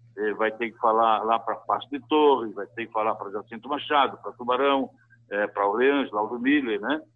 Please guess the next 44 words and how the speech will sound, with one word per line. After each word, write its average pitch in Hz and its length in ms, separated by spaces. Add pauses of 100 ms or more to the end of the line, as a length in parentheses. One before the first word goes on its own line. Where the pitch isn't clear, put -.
(260)
Eh, 98 120
pra 95 160
Laguna, 131 640
a - 420
Paulo 113 180
Lopes, 135 260
Garopaba, 127 340
vai 113 100
ter 127 140
que - 60
falar 135 260
pra 160 120
cada 151 220
um 160 80
desses 160 180
municípios, 185 500 (400)
né? 110 160
E 151 80
os 196 140
prefeitos 220 640
vão 143 160
estar 135 200
linkados. 117 500 (540)
Esse 107 280
ano 185 200
nós 170 160
temos 170 160
a 160 80
possibilidade 147 800
de 120 180
ter 135 180 (100)
cinquenta 139 440
prefeitos 127 580 (400)
de 117 120
todo 135 220
o - 40
estado, 180 500 (440)
nós 143 140
podemos 165 260
ter 202 180
todos 190 220
os - 80
prefeitos 196 720
do 190 100